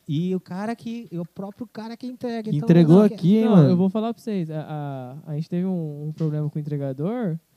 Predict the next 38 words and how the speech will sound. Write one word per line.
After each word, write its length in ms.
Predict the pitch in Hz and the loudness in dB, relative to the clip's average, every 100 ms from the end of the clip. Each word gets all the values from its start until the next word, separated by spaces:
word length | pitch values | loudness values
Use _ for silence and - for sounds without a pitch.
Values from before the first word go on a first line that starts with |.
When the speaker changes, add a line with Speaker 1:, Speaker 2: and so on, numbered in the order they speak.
| _ _ - | _ _ -10
Speaker 3:
Aí, 380 | 151 170 240 220 | -6 -4 -6 -6
quem 260 | 226 269 | -6 -4
veio 140 | 233 196 | -2 -2
aqui? 140 | - | 0
O 80 | 170 | 0
dono? 480 | 151 170 240 381 381 _ _ _ | 2 0 0 -2 -6 _ _ _
O 100 | 233 202 | -8 -2
dono 320 | 190 254 381 | 0 0 0
do 120 | 381 | -2
negócio 460 | 277 220 247 254 262 | -2 -2 -4 -4 -4
veio 140 | 254 | -4
aqui, 260 | - 202 180 | -2 -2 0
velho. 220 | 156 151 | 0 -2
Tá 120 | 190 | -2
vendo 200 | 185 220 | -2 -2
como 160 | 226 220 | -2 -2
que 80 | 233 | -4
o 100 | 220 | -4
cara 340 | 220 220 220 - _ - | -4 -4 -6 -10 _ -2
reconhecer, 800 | 190 214 233 277 - 254 233 214 | -2 0 -2 -2 -2 0 2 2
velho? 360 | 196 170 151 151 | 2 2 0 -4
O 20 | |
cara, 580 | - 180 185 208 226 226 | -2 0 0 0 -2 -4
o 80 | |
cara 180 | - 190 | 4 12
Speaker 2:
Ô, 40 | 180 | 12
Speaker 3:
é 80 | |
Speaker 2:
um 80 | 160 | 12
Speaker 3:
brabo. 160 | 160 147 | 12 8
Speaker 2:
salve 180 | 180 190 | 8 10
de 60 | |
palmas 240 | 185 175 170 | 12 12 12
pro 260 | 165 156 | 12 12
homem 160 | 151 139 | 12 10
aí, 60 | 175 | 10
mano. 220 | 160 123 | 10 10
Na 80 | 147 | 12
moral. 360 | 175 147 156 | 12 12 12